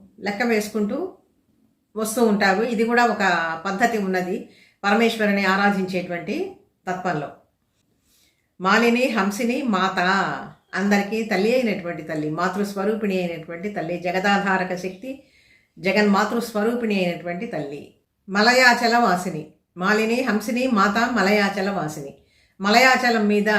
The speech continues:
ఉండేటువంటి తల్లి. ఏమిటి ఇక్కడ మలయాచలము అంటే మలయ పర్వతము అని చెప్పి అర్థం.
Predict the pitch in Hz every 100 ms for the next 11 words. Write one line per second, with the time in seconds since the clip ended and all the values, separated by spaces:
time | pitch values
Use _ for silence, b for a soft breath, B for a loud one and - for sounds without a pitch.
0 | 170 170 185 - _ _ _ 226 226 220
1 | 196 196 196 151 143 - _ _ _ _
2 | 202 247 247 233 226 208 220 233 214 208
3 | 208 202 220 277 202 208 208 180 185 208
4 | 202 202 214 185 185 202 214 - 196